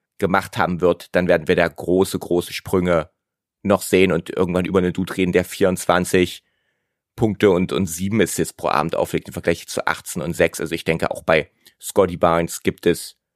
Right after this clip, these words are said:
gerade am offensiven Ende noch ziemlich grenzenloses Potenzial, weil er halt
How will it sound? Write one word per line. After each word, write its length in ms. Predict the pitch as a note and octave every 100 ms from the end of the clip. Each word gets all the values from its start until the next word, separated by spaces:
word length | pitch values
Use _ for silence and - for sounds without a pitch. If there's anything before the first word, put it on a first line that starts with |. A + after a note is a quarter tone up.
| _ _ _ _ _
gerade 340 | G2 G2 F2+
am 100 | E2+
offensiven 400 | E2+ - E2+ E2+
Ende 440 | E2 F2 E2+ D#2+ _ _ _ _ _ _ _ - -
noch 400 | F#2 F2+ - - _ _ _
ziemlich 480 | - - G2 F2+ - -
grenzenloses 960 | F#2+ F2+ G2 - F#2+ F2+ F2 F2+ E2+ -
Potenzial, 600 | G#2 F#2 F2 - E2+ D#2+
weil 120 | D2
er 120 | D2+
halt 300 | D#2+ D2 -